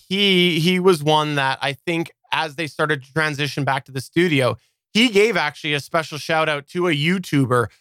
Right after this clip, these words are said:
who created a video and said, "Hey, you people that are professionals, here are, like, five tips of why you suck and what you can do easily to be better." And, and so I think it was Seth Meyers acknowledged that they heard that feedback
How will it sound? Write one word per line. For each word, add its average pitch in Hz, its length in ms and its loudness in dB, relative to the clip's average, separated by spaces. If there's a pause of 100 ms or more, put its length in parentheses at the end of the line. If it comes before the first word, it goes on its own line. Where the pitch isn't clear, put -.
(160)
who 175 120 4
created 185 540 0
a 135 60 -4
video 139 420 0
and 135 140 -2
said, 139 340 0
"Hey, 294 280 0
you 180 460 -8
people 160 480 0 (240)
that 180 140 0
are 190 40 -4
professionals, 180 640 -4
here 254 160 2
are, 202 120 4
like, 175 260 0
five 240 260 -2
tips - 380 -6 (360)
of 170 160 0
why 214 200 4
you 254 180 -6
suck 180 380 -2
and 180 160 -2
what 226 180 2
you 202 120 -8
can 202 160 -2
do 190 160 2
easily 165 380 2
to 151 80 0
be 165 160 2
better." 139 440 0 (300)
And, 185 420 -4
and 180 200 -2
so 185 440 2
I 160 120 -2
think 247 140 -10
it 233 40 -12
was 214 120 -6
Seth 185 180 -2
Meyers 175 400 2
acknowledged 156 600 0
that 151 160 -2
they 165 100 0
heard 214 300 0
that 131 240 -4
feedback 131 460 -4